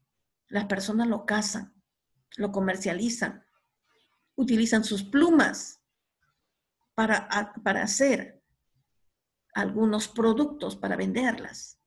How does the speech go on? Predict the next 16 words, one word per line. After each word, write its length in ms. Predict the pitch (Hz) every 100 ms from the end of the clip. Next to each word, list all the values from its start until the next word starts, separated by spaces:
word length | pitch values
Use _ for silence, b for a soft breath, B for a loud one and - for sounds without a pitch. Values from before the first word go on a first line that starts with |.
| _ _ _ _ _ _ _ _ _ _ _ _ _ _ _ _ _ _ -
Entonces, 840 | 202 196 202 196 117 135 - - _ _ _ _ _
hay 160 | 208 208
que 180 | 214 -
cuidar 440 | 214 196 285 254
esta 380 | 196 - 101 170
ave, 280 | - - _ _
esta 400 | 202 - 202 -
pava 320 | 233 233 214
blanca, 560 | 208 202 202 196 202 - B B B
que 140 | 240
no 220 | 226 277
hay 200 | 285 277
en 120 | 247 262
otro 340 | 269 262 262
país. 400 | 220 233 190 - B B
Es 320 | 240 269 -